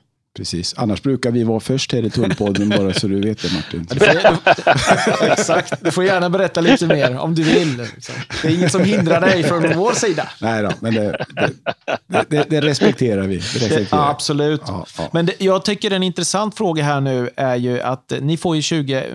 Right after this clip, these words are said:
Speaker 2: miljoner extra här nu i budgeten, i vårpropositionen. Och, eh, vad jag förstår det ska det gå till den operativa verksamheten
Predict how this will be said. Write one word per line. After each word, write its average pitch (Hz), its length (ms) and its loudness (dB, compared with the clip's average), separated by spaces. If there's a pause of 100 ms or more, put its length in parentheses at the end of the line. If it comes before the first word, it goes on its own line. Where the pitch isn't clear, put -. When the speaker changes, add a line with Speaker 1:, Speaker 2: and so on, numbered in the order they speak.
Speaker 2:
miljoner 131 480 -2
extra 127 320 -6
här 117 180 -4
nu 110 240 -4
i 110 540 -6
budgeten, 147 640 -4
i 117 40 -4
vårpropositionen. 127 920 -4 (180)
Och, 143 440 -6
eh, 143 200 -2 (320)
vad 156 120 0
jag 165 120 0
förstår 190 280 -4
det 170 140 -2
ska 165 160 -4
det 165 60 -4
gå 151 180 -2
till 156 160 -4
den - 80 -10
operativa 160 640 -2
verksamheten 131 920 -2